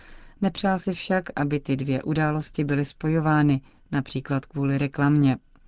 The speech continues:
Při zpětném pohledu na letošní setkání s Benediktem šestnáctým Zévald poznamenává, že papež se za pět let pontifikátu změnil.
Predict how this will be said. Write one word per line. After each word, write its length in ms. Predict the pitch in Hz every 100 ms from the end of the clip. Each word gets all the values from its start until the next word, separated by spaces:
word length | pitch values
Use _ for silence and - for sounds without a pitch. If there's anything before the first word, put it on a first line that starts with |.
| _ _ _ _ -
Při 160 | - 175
zpětném 460 | - 175 175 156 139
pohledu 580 | 147 143 156 156 170
na 180 | 175 147
letošní 600 | 135 131 160 143 - 165
setkání 520 | 165 165 - 160 160 165
s 60 |
Benediktem 580 | 156 165 160 160 156 156
šestnáctým 840 | 160 160 160 156 151 - 165 160 - - - - _
Zévald 420 | 160 190 180 165 -
poznamenává, 840 | 151 151 156 156 160 160 156 160
že 160 | 147 135
papež 520 | - 165 180 175 - -
se 180 | 151
za 140 | 143 131
pět 300 | - 151 151
let 180 | 139 -
pontifikátu 760 | - 135 135 135 135 135 131 143
změnil. 580 | 139 143 143 139 131